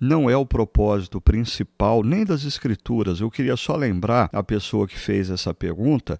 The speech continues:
o que diz segunda Timóteo, capítulo três, verso dezesseis, que diz que toda Escritura,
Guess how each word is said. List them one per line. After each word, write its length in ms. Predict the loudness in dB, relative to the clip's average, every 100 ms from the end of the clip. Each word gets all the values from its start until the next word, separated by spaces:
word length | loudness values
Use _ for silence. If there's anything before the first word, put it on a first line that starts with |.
| -4
o 80 |
que 200 | -2 0
diz 260 | 0 0 0
segunda 480 | 0 0 2 0 0
Timóteo, 640 | -2 -2 0 0 -2 -4
capítulo 520 | -4 -4 -4 -2 -4
três, 520 | -2 0 2 2 -2
verso 420 | -2 0 0 -2 -6
dezesseis, 800 | -6 -6 -6 -4 -2 -2 -6 -10
que 140 | -2 0
diz 200 | 0 -2
que 140 | -4
toda 320 | -2 -2 0
Escritura, 760 | -2 -2 -2 -2 0 0 0